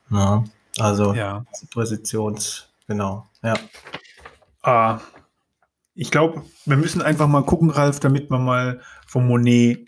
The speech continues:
Speaker 2: eine Seerose finden.
Speaker 1: Eine Seerose? Monet,
Speaker 2: Mhm.
Speaker 1: Seerose, aha.
Speaker 2: Ja.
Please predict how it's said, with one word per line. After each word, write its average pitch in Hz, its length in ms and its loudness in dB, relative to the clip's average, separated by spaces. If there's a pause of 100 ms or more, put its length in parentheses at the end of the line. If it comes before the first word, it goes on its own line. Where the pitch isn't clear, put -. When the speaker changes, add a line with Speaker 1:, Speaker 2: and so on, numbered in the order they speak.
Speaker 2:
eine 123 140 2
Seerose 110 640 0
finden. 95 720 -8 (2000)
Speaker 1:
Eine 113 140 -6
Seerose? 110 680 0 (240)
Monet, 127 400 4
Speaker 2:
Mhm. 131 80 -4
Speaker 1:
Seerose, 110 680 -2
aha. 123 380 0
Speaker 2:
Ja. 110 200 -4